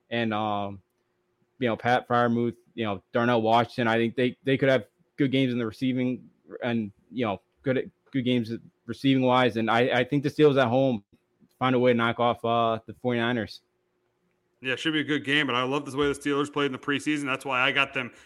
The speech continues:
Speaker 2: knocking off the Niners on opening day. We got the Battle of Ohio this week as the Bengals travel to Cleveland to face the Browns. And I think this is a really competitive game. We all know that the, uh,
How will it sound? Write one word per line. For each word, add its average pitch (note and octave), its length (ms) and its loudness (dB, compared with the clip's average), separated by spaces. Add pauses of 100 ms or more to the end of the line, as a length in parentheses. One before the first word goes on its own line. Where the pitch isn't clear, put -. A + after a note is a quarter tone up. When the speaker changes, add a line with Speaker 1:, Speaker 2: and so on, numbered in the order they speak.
Speaker 2:
knocking C3+ 340 2
off C3 100 -6
the B2+ 80 -6
Niners B2+ 460 2
on C3+ 120 -2
opening B2+ 320 -6
day. A2+ 220 2 (200)
We B2+ 60 -6
got D3 100 0
the C#3+ 80 -6
Battle D#3+ 340 6
of D3 100 -2
Ohio C#3+ 580 4
this B2+ 240 -6
week C3+ 200 -4
as B2 100 -6
the B2 120 -8
Bengals D3 640 0
travel D3 360 0
to C#3 60 -4
Cleveland C#3+ 420 -4
to - 60 -10
face C#3 300 -2
the C3 120 -8
Browns. C#3+ 580 -2 (340)
And B2+ 120 0
I E3 80 6
think F3+ 140 -2
this C#3 100 -10
is D3 100 -6
a E3 80 2
really E3+ 240 0
competitive D#3 460 -4
game. D3 260 0 (220)
We C#3+ 220 -2
all D#3 180 2
know D#3+ 260 2
that D3 160 0
the, D3 220 0
uh, C3+ 200 0